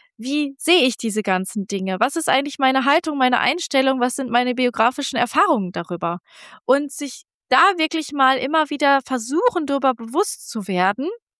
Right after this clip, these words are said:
Einerseits vielleicht schon, wenn ich vor der Geburt bin, manche Themen vielleicht sogar schon anzugehen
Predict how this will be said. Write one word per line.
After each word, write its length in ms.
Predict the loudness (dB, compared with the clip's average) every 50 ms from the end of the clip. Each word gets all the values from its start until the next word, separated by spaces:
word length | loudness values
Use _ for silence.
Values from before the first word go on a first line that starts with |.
| _ _
Einerseits 640 | -2 0 2 4 4 4 4 4 4 2 2 -2 -6
vielleicht 440 | -4 0 2 4 4 4 2 0 -2
schon, 260 | 0 0 0 0 0 0
wenn 140 | 0 0 0
ich 200 | -2 -4 -8 -20 _ -10
vor 200 | -2 2 4 4
der 120 | 4 4 2
Geburt 360 | 2 -2 0 2 0 0 0 _ 0
bin, 320 | 2 2 2 0 -2 -6 -8 -4
manche 360 | -2 0 0 0 0 -2 -4
Themen 600 | -6 -4 -2 0 0 2 2 2 0 0 -2 -4 -4
vielleicht 360 | -2 0 2 2 0 -2 -4
sogar 220 | -4 -2 0 -2
schon 200 | -2 -2 -4 -2
anzugehen 640 | 0 0 -2 -2 -4 -6 -6 -4 -2 -2 -2 -2